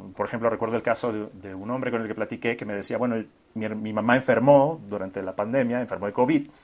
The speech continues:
y, y tu-, yo tuve el, que cuidarla, hacerme cargo de ella, porque de manera además un poco a-, azarosa,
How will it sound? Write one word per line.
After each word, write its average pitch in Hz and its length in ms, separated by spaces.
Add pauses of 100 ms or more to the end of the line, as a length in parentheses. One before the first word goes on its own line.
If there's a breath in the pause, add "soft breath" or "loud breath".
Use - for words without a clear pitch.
(180 soft breath)
y, 120 80
y 98 440
tu-, 120 200
yo 120 200
tuve 131 160
el, 120 240
que 113 120
cuidarla, 117 480
hacerme 107 320
cargo 107 260
de 139 160
ella, 110 240
porque 90 460 (580 loud breath)
de - 100
manera 165 440
además 147 300
un 151 100
poco 151 440
a-, 107 220
azarosa, 127 800